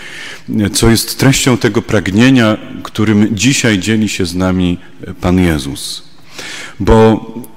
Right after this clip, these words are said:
e, jest w, w tej, w tej książce właśnie ta, ten dialog, e, z Bogiem, bardzo ciekawe, jakieś takie, takie przemyślenia. E,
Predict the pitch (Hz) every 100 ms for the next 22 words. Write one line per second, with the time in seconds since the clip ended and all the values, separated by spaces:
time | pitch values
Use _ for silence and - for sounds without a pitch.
0 | 139 135 - - - - - 147 151 151
1 | - - - - 120 101 117 110 - 113
2 | 107 107 104 104 95 - 117 110 - 110
3 | 98 90 - - - - - - - -
4 | 101 90 90 - 98 - 95 87 85 80
5 | - - - - 90 92 95 107 107 95
6 | - - - 95 - 95 90 90 82 113
7 | 120 113 104 95 92 90 95 92 87 85
8 | 80 82 - - 110 107 95 92 85 85
9 | - 87 - 90 90 - 87 92 - 98
10 | 92 - 117 127 120 110 - - - -
11 | - - -